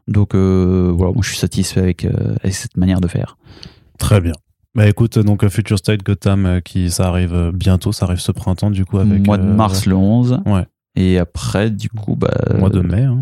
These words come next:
Speaker 1: Mois de mai, ouais.
Speaker 2: Mois de mai. Et donc, a priori, bah, à l'heure où on a enregistré ce podcast, enfin, à l'heure où il est en ligne, euh, D C aura sûrement déjà, euh, euh,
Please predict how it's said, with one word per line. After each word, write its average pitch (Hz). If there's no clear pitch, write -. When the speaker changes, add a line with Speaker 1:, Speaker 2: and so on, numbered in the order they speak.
Speaker 1:
Mois 92
de 87
mai, 92
ouais. 107
Speaker 2:
Mois 110
de 101
mai. 107
Et 101
donc, 98
a 95
priori, 104
bah, 95
à 98
l'heure 104
où 104
on 98
a 95
enregistré 92
ce 98
podcast, 104
enfin, 95
à 92
l'heure 95
où 98
il 95
est 92
en 90
ligne, 104
euh, 92
D 95
C 107
aura 98
sûrement 110
déjà, 98
euh, 90
euh, 85